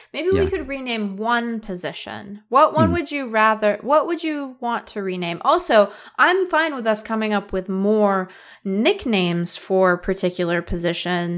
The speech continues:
Speaker 2: Mm-hmm.
Speaker 1: because from an editorial perspective, it makes for more interesting copy 'cause then you're not
Speaker 2: Yeah.
Speaker 1: repeating yourself quite so often.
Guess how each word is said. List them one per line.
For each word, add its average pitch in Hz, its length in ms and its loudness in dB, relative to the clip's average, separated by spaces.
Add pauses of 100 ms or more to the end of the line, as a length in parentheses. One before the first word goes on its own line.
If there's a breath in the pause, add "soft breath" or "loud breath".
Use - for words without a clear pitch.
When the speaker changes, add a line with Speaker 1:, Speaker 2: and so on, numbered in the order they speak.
(160)
Speaker 2:
Mm-hmm. - 300 -20
Speaker 1:
because 180 840 0
from 196 160 0
an 180 80 -2
editorial 240 520 0
perspective, 165 560 -6
it - 80 -8
makes 180 200 -6
for 185 160 -8
more 170 240 -6
interesting - 420 -12
copy 220 440 -2
'cause 180 200 -12
then 180 120 -2
you're 180 100 -4
not 160 140 0
Speaker 2:
Yeah. 80 60 -2
Speaker 1:
repeating 220 380 -2
yourself 156 360 -6
quite 143 240 -4
so 165 120 -4
often. 175 400 -4